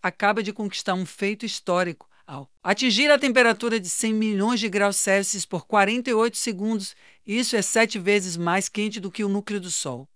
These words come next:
A informação é do Instituto Coreano de Energia de Fusão, K F I, que destacou avanços significativos na busca pela fusão nuclear controlada em um comunicado.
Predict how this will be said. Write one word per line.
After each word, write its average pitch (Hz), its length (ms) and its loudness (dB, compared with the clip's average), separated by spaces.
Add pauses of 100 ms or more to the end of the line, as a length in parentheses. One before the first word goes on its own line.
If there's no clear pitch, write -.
A 208 140 2
informação 277 500 6
é 269 80 8
do 262 80 0
Instituto 226 540 0
Coreano 208 420 2
de 185 100 -4
Energia 196 380 0
de 180 80 -6
Fusão, 180 380 -4
K 180 240 2
F 180 320 0
I, 170 180 -6 (240)
que 240 100 -2
destacou 208 540 2
avanços 185 480 2
significativos 233 1000 -2 (240)
na 220 160 2
busca 208 440 -2
pela 196 180 4
fusão 190 400 -2
nuclear 190 360 2
controlada 196 640 2
em 202 60 2
um 202 80 0
comunicado. 196 640 -4